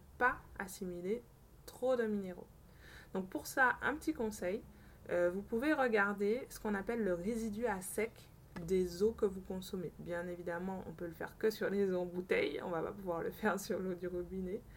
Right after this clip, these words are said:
Mais, euh, il faut regarder le résidu à sec. Le résidu à sec, c'est quoi ? C'est le nombre de minéraux solides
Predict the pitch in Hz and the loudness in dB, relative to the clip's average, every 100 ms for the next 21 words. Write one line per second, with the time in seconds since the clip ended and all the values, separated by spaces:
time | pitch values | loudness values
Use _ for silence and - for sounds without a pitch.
0 | - - - - - - - 185 214 - | -18 -16 -16 -16 -18 -10 -2 2 4 2
1 | - - 170 165 165 160 160 165 - 190 | -2 0 4 6 8 6 2 -6 -6 -6
2 | - 208 202 196 185 185 220 202 175 202 | 0 0 2 2 2 4 4 4 4 2
3 | 202 185 185 175 - - 185 226 233 233 | 0 -2 -2 -4 -6 -2 0 2 2 2
4 | 247 233 247 - 196 - 175 220 - - | 2 2 -2 0 -2 0 0 0 -2 -12
5 | - - - 233 262 - 190 185 196 233 | -20 -12 4 6 6 4 4 6 6 6
6 | 277 269 185 180 196 240 254 240 202 190 | 6 4 4 4 4 2 2 2 2 -2
7 | - 240 226 190 233 269 | 0 4 4 4 -4 -10